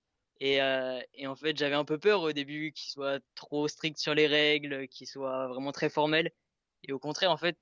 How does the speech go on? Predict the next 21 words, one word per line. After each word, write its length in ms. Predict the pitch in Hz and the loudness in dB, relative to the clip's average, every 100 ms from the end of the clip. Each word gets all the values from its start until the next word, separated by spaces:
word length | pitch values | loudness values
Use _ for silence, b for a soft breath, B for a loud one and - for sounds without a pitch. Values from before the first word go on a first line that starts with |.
| _ _ - | _ _ -20
ça 140 | 143 143 | -4 -2
a 20 | |
été, 520 | 139 143 139 135 127 139 | 0 2 2 0 -4 -6
donc, 220 | 131 131 | -6 -4
ce 160 | - 147 | -2 0
référent 420 | 143 143 143 143 | 0 2 2 2
Rotary, 420 | 147 143 147 180 | 0 2 2 2
ça 100 | 190 | 0
a 20 | |
été 140 | 135 135 | -4 -4
aussi 200 | - 147 | -6 -6
mon 140 | 147 | -4
père 180 | 139 151 | 0 2
d'accueil, 400 | 151 147 175 180 | 2 2 0 -2
mais 120 | 143 | -4
en 80 | 131 | -8
plus 220 | 131 143 | -6 -6
de 80 | 139 | -4
ça, 140 | 135 156 | 0 0
un 120 | 143 | 2
ami. 300 | 135 160 | 0 -2